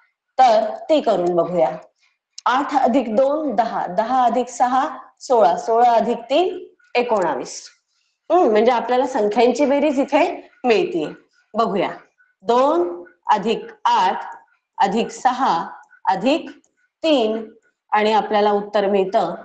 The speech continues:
एकोणावीस. तेच सूत्र इथे लागू होतंय का? बघूया. तर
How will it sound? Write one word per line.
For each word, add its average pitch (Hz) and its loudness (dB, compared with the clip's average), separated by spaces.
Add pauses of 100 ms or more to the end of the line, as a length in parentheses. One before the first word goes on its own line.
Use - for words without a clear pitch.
(140)
एकोणावीस. 156 -6 (880)
तेच 349 2
सूत्र 381 0
इथे 359 2
लागू 285 0
होतंय 294 2
का? 240 0 (220)
बघूया. 185 -2 (840)
तर 247 4